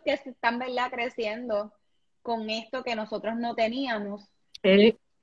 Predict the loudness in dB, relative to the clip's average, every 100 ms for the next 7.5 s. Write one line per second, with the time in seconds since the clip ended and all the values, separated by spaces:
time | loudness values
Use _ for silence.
0 | 0 4 4 2 -2 -4 -2 -2 -8 _
1 | _ _ _ 8 10 12 12 12 12 8
2 | 2 -2 -2 -4 -6 -2 -2 -2 -4 -8
3 | -10 -12 -12 -12 -12 -10 -10 -8 -8 -4
4 | -4 -4 -10 -14 _ _ _ _ _ _
5 | _ _ _ _ -2 0 2 2 2 2
6 | 0 0 0 -2 -6 _ _ _ _ _
7 | _ _ _ 2